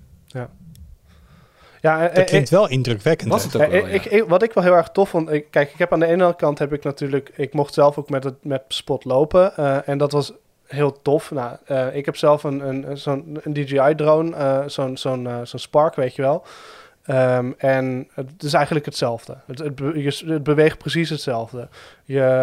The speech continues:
Speaker 1: eh, je beweegt gewoon vooruit en het voelt gewoon heel erg natuurlijk. Dus als je dat al een keer gedaan hebt of als je, eh, als je third-person, eh, eh, games hebt gespeeld, dan weet je gewoon hoe dat werkt. Dus het,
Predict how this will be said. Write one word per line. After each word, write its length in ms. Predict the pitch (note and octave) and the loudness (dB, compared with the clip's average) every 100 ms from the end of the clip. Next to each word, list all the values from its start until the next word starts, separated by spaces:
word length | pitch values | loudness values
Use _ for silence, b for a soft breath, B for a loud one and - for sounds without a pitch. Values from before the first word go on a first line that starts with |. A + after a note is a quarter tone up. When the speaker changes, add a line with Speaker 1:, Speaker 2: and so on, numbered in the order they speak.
| B2+ B2+ C3+ | 0 -4 -6
Speaker 1:
eh, 440 | B2+ B2+ B2+ C3 | -6 -6 -8 -8
je 80 | C3 | -6
beweegt 360 | C#3 C#3+ C#3+ | 0 0 0
gewoon 260 | - C#3 C3 | -2 -2 0
vooruit 420 | D3+ E3+ F3 F3 | 2 4 4 2
en 140 | - C#3 | -4 -8
het 120 | - | -4
voelt 220 | D#3+ D#3+ | -4 -2
gewoon 200 | - C#3 | -4 0
heel 220 | D3 D#3 | 2 4
erg 160 | C3 - | 2 -2
natuurlijk. 540 | B2 F#3+ F#3 B2 A#2 | -8 -4 -4 -4 -8
Dus 180 | C#3 - | -10 -4
als 200 | D3 D3 | -4 -4
je 60 | D3+ | -2
dat 180 | D3 | 0
al 80 | D3 | 0
een 80 | C3+ | -2
keer 160 | C#3+ B2+ | -6 -8
gedaan 300 | C3 C3+ D3+ | -4 -2 -2
hebt 160 | D3 | -6
of 120 | C3+ | -10
als 180 | C3 B2+ | -10 -6
je, 160 | C3+ B2 B B B B | -6 -6 B B B B
eh, 240 | - B2 B2+ | -8 -6 -4
als 160 | B2+ | -6
je 100 | E3+ | -8
third-person, 720 | - D3 C#3 D3 C#3 D3 C3+ C3+ | -2 -2 0 0 0 0 -6 -4
eh, 300 | C3 B2+ B2+ | -4 -4 -4
eh, 400 | C3+ B2+ B2 B2+ C3+ | -4 -4 -4 -6 -4
games 260 | C#3+ D3 | -2 -2
hebt 120 | D3+ | -8
gespeeld, 320 | - - D3+ D3 | -14 -4 -2 0
dan 100 | C3+ | 0
weet 220 | D#3+ F3+ | 0 0
je 60 | |
gewoon 240 | - D#3 D3 | -2 0 0
hoe 100 | C#3 | 0
dat 140 | C3+ | -2
werkt. 300 | B2+ A2 A#2 | -4 -6 -6
Dus 140 | C#3+ D3 | -10 -8
het, 160 | C#3+ | -10